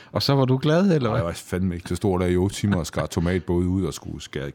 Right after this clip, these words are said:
Speaker 2: skinnet af, og det skulle sidde fast i enden, ikke? Og flægte det to ned, og så lige spredte dem lige lidt bitte smule, så lige sådan to dameben, og så den der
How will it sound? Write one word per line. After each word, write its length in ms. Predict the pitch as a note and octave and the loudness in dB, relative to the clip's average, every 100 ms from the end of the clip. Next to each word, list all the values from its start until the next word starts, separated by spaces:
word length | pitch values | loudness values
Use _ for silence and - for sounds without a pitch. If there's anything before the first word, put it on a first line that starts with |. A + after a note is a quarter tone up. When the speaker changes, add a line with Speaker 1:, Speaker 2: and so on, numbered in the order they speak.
| - | -12
Speaker 2:
skinnet 460 | - G2+ F#2+ D#2+ - | -6 -2 0 -2 -4
af, 160 | F#2+ F#2 | -4 -4
og 60 | |
det 80 | D#2+ | -4
skulle 160 | - F2 | -8 -6
sidde 140 | F2 | -6
fast 340 | D#2+ - G#2 - | -4 -4 -4 -2
i 100 | E2 | 0
enden, 160 | G2+ | 2
ikke? 160 | A2 F#2 | 2 0
Og 40 | - - - - | -8 -20 -20 -20
flægte 380 | - A2 G#2+ | -2 -2 0
det 80 | G2 | -2
to 160 | - G#2 | 0 0
ned, 120 | G2 | 0
og 60 | F2 | -2
så 80 | |
lige 120 | G#2 G#2 | -4 -6
spredte 220 | - A2 | -2 0
dem 60 | G#2+ | 0
lige 140 | E2+ | -2
lidt 120 | - | -4
bitte 160 | - G#2+ | -4 -2
smule, 180 | A#2+ G#2+ | 0 0
så 60 | |
lige 200 | F#2+ G#2 | 0 -2
sådan 140 | G2+ F#2 | -2 -2
to 160 | - | -4
dameben, 380 | F#2+ F#2+ F#2+ F2+ | -4 -4 -2 -4
og 40 | D2+ | -6
så 100 | F#2 | -4
den 160 | G2+ | -2
der 200 | F#2+ E2 | 0 -2